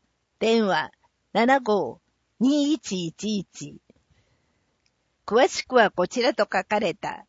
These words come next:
キューアールコードがあります。以上、ところ問い合わせ。子ども家庭センター。電話、七三五五八二。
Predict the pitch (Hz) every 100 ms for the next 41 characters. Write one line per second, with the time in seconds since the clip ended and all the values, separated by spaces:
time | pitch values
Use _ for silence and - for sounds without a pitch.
0 | _ - 277 330 339 294 - 302 220 202
1 | 151 156 139 160 131 269 - _ _ _
2 | _ _ _ _ _ _ _ _ _ _
3 | _ _ - - - 302 233 180 143 -
4 | _ _ - 208 254 277 180 165 _ 190
5 | 202 220 180 165 - 135 135 - _ _
6 | - _ _ _ _ _ - 202 311 277
7 | - 233 - 240 233 - 202 185 - 139
8 | 87 - _ _ _ _ _ - 226 226
9 | 190 156 120 - _ _ _ - 220 269
10 | 311 247 190 135 226 _ _ _ 214 277
11 | 247 285 202 175 151 - 175 180 156 156